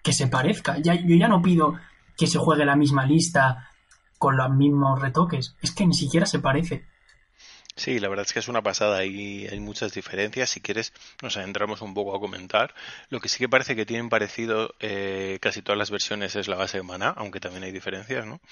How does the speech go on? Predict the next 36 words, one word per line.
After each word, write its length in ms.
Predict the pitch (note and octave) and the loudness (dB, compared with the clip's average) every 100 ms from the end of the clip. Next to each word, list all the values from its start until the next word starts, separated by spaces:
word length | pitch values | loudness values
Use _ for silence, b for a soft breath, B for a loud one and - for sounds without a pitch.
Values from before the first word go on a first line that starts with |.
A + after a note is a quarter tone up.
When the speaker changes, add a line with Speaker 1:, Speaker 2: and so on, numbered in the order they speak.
| B B B B - | B B B B -4
Speaker 2:
Que 460 | G#2 F#2+ F#2 F#2 | -2 -2 -4 -6
juegan 340 | - G#2 G2+ G2 | -6 -2 0 -2
entre 240 | G2 G#2 | -2 -4
tres 260 | - G#2+ - | -2 -2 -2
o 60 | |
cuatro 340 | G#2 G#2 G#2+ G2+ | 0 0 0 -2
Fiel 200 | G#2+ G2+ | -2 -2
o 100 | G2 | -2
Ruin 380 | A2 G#2 G2 F#2+ | -2 -2 -4 -8
y 60 | |
luego 580 | F#2+ G2 G#2 G2 G2+ G2 - | -8 -8 -6 -8 -6 -10 -10
un 160 | G#2+ | -8
montón 300 | G2 F#2+ G2 | -6 -4 -4
de 100 | G2 | -2
tierras 300 | F#2+ F#2+ F2 | -2 -2 -4
dobles. 440 | G2+ G#2+ A#2+ D#3+ - B B B | -4 -4 -4 -8 -12 B B B
En 40 | |
este 120 | - | -14
caso, 200 | G2+ G2+ | -10 -8
Wafotapa 480 | G2 F2+ F#2+ F#2+ G2 | -6 -6 -6 -6 -6
lleva 300 | G2 G2 F#2+ | -6 -6 -8
cuatro 320 | - G2+ G#2 | -4 -4 -2
Hallowed 320 | G2+ G2+ G2 | -6 -6 -8
Fountain, 320 | - G2+ G2 G2 | -10 -10 -10 -10
cuatro 300 | F#2+ G2 G2 | -8 -6 -6
Glacial 240 | G2 G2 | -6 -6
Fortress 420 | - G#2 G2+ F#2+ | -8 -8 -8 -12
y 60 | G2 | -12
tres 340 | - G2+ - - | -6 -6 -6 -8
Irrigated, 580 | G#2 G2+ F#2+ - F#2+ F#2 - - | -6 -4 -4 -4 -8 -8 -14 -10
eh, 340 | G#2 G2 F#2+ | -6 -6 -4
Farmland, 480 | - G2 A2 A#2 C3+ | -2 -2 -2 -6 -6
que 80 | - | -6
es 100 | G2 | -2
la, 240 | G2+ F2+ G2+ | 0 -2 -6
la 420 | G2 F#2 F#2 F#2 | -8 -8 -8 -12